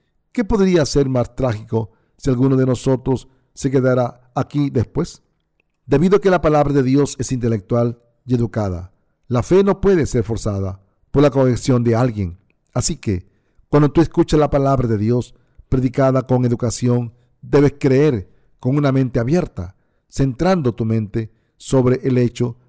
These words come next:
de que realmente estás escuchando la palabra de Dios. De la misma manera, cuando se te habla acerca de lo que dice la palabra de Dios, necesitas verificar si tú ciertamente crees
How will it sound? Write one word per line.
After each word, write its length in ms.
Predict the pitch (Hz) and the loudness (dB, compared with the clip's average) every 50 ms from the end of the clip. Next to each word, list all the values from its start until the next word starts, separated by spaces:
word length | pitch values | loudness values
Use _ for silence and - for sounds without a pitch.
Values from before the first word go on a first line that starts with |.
| _ _ _ | _ _ _
de 140 | - 131 117 | -6 -4 -2
que 140 | - 131 | 0 0
realmente 540 | 131 131 131 123 127 127 127 120 - 139 139 | 0 0 0 0 0 -2 -2 -2 -2 -4 -4
estás 340 | 131 107 - - 127 120 - | -4 -4 -4 -4 -4 -2 -4
escuchando 460 | 131 - - 120 - - 123 117 117 120 | -6 -8 -8 -6 -4 -4 -2 -2 -2 -2
la 140 | 120 117 | -2 -2
palabra 540 | - 123 117 113 113 110 110 110 107 107 - _ _ | -2 -2 -2 -2 -2 -2 -2 -4 -4 -6 -12 _ _
de 120 | - 117 104 | -8 -6 -4
Dios. 380 | 101 98 95 92 90 - - _ _ _ _ _ _ _ | -2 -4 -4 -4 -8 -12 -18 _ _ _ _ _ _ _
De 80 | - 131 | -2 0
la 120 | 131 127 | 2 2
misma 240 | 127 139 156 165 175 | 2 2 2 2 0
manera, 480 | 175 165 139 113 104 98 92 87 90 - _ _ _ _ _ _ _ _ _ | 0 -2 -2 -2 -2 -4 -4 -6 -10 -14 _ _ _ _ _ _ _ _ _
cuando 200 | - 151 156 156 | 0 2 2 4
se 120 | 131 151 147 | 4 2 2
te 180 | - 147 147 | 2 2 4
habla 200 | 156 170 170 180 | 4 4 4 2
acerca 360 | 165 - - 180 - - 143 123 | 0 0 0 -2 0 0 0 0
de 100 | 120 117 | 0 0
lo 120 | 117 - | -2 -2
que 120 | - 120 | -2 -2
dice 400 | 117 120 117 - - 117 120 - _ _ _ _ - | -2 -2 -4 -4 -4 -6 -6 -8 _ _ _ _ -6
la 120 | 123 123 | -4 -2
palabra 380 | 110 127 120 117 113 110 98 98 | 0 0 2 2 0 0 -2 -2
de 100 | 101 95 | -4 -4
Dios, 360 | 98 120 135 135 - - - _ _ _ _ _ _ _ | -2 -2 -2 -4 -4 -8 -14 _ _ _ _ _ _ _
necesitas 500 | 113 117 110 113 127 151 160 - 214 202 | -4 -4 -2 -2 -2 -2 -2 -2 0 2
verificar 640 | 196 180 175 139 139 - - 110 104 95 101 98 - _ _ _ _ _ _ _ _ | 2 2 2 0 -2 -4 -4 -4 -4 -4 -4 -10 -14 _ _ _ _ _ _ _ _
si 160 | - 131 123 | -6 -6 -2
tú 160 | - 147 139 | 0 0 0
ciertamente 720 | - - 139 127 - - 131 123 123 123 120 - 127 110 | 2 2 0 0 0 0 0 0 0 -2 -2 -4 -6 -4
crees 400 | - 120 113 110 113 107 - - | -2 -2 -2 0 -2 -2 -6 -12